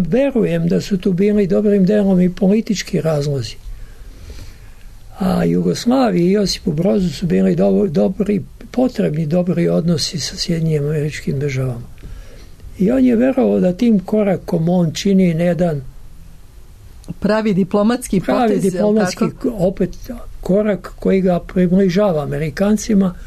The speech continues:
Speaker 1: jer se američka naučna sredina,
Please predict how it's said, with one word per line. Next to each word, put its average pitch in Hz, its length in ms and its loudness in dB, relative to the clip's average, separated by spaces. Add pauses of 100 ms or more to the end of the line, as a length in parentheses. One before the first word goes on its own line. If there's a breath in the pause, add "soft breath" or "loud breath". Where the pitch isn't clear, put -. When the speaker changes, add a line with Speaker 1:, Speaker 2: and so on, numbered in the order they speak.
(500 loud breath)
Speaker 1:
jer 214 280 2
se 208 140 0
američka 196 640 2
naučna 208 480 2
sredina, 196 600 2